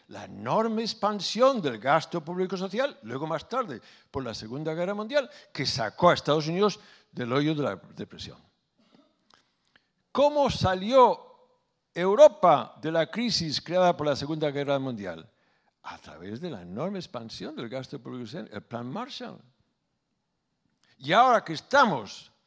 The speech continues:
cerca de la Gran Depresión, ¡va! Y se recorta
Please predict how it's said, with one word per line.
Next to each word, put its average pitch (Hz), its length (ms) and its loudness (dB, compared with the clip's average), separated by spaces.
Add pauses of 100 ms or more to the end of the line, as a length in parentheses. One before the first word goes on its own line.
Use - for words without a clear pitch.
(240)
cerca 220 460 2
de 135 80 4
la 139 60 0
Gran 185 240 4
Depresión, 240 580 4 (280)
¡va! 277 200 4 (140)
Y 202 100 -4
se 165 160 0
recorta 165 640 0